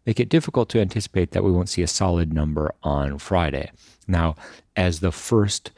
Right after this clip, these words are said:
spending report for the second half of the year, it becomes all that more relevant. Let us not forget we have the classic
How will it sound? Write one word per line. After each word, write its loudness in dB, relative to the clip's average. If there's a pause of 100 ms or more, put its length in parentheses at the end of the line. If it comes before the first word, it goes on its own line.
(180)
spending 2
report 0
for 2
the 0
second -2
half -4
of -10
the -2
year, 4 (240)
it 0
becomes 0
all 2
that 0
more 2 (200)
relevant. -2 (320)
Let 6
us 0
not 0
forget 4
we 2
have 0
the 4 (280)
classic 0